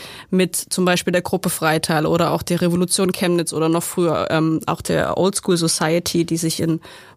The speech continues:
Borna da zusammengeschlossen hatten zweitausendvierzehn,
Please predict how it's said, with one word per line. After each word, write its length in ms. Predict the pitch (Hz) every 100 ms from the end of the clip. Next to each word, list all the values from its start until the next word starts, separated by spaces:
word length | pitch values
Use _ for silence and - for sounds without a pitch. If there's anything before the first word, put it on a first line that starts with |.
| -
Borna 320 | 170 185 175
da 120 | 202
zusammengeschlossen 720 | - 170 170 170 - 175 175 175
hatten 220 | 170 175
zweitausendvierzehn, 1200 | - 170 170 170 170 - 196 185 - 170 175